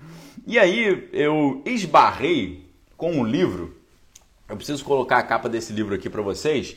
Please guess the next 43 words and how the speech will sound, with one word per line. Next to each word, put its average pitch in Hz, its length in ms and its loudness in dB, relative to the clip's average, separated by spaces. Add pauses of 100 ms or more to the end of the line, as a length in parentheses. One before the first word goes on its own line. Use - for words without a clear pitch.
(240)
mas 92 220 -4
ela 113 160 6
não 123 160 -2
tá, 120 540 4
ela 104 180 0
não 113 140 -4
tá 107 360 2
disponível 101 640 -4
ainda. 87 260 -4
Eu 92 60 -2
vou, 101 360 2
eu 92 100 -4
vou 107 120 -2
pegar 107 260 2
essa 107 200 -4
capa 101 300 0
aqui 107 140 -8
enquanto 98 320 -8
a - 20 -6
gente 95 260 -10
tá 98 140 -2
falando 98 320 -2
e - 20 -6
vou 101 360 0
mostrar 101 360 -4
pra 110 120 -6
vocês. 110 400 -4
Infelizmente, 156 500 -4
o - 320 -20
pessoal 131 320 2
que 131 80 -10
tá 135 80 4
ouvindo 120 340 4
pelo 117 200 -2
Spotify 110 520 0
não 107 140 -4
vai 104 140 0
conseguir 101 500 -8
ver 90 460 0
a 123 80 2
imagem 98 340 -2
da 120 140 0
capa, 120 440 2